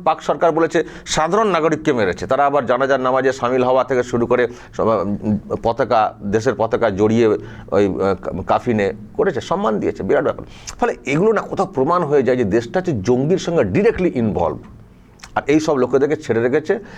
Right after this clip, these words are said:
এদেরকে দিয়ে আবার, আবার চেষ্টা করছে, চেষ্টা করছে, কিন্তু চেষ্টা ওই আর কি, লুকিয়ে লুকিয়ে এসে যদি কিছু মারে, সেটা সবটা তো ওই রকমভাবে করা যায় না। কিন্তু এবার নিশ্চয়ই কেন্দ্রীয় সরকার অনেক, আহ, প্রোটেক্টিভ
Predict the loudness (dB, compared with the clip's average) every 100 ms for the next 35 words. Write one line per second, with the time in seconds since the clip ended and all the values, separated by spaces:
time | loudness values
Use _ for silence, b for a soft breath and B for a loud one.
0 | B 0 2 2 2 2 2 2 2 2
1 | 0 0 0 -2 -6 -10 -8 -10 -4 -2
2 | 0 0 0 -2 -6 -8 B B -2 0
3 | 0 2 2 2 0 -2 2 0 2 2
4 | 4 2 2 0 2 0 2 0 2 0
5 | 2 0 0 0 0 2 0 -4 B B
6 | B -4 0 0 0 -6 -4 0 0 2
7 | 2 2 0 0 0 0 0 2 2 2
8 | 0 2 2 2 0 0 0 0 0 0
9 | 0 0 -2 0 -2 -4 -2 -2 0 -2
10 | -2 -2 -2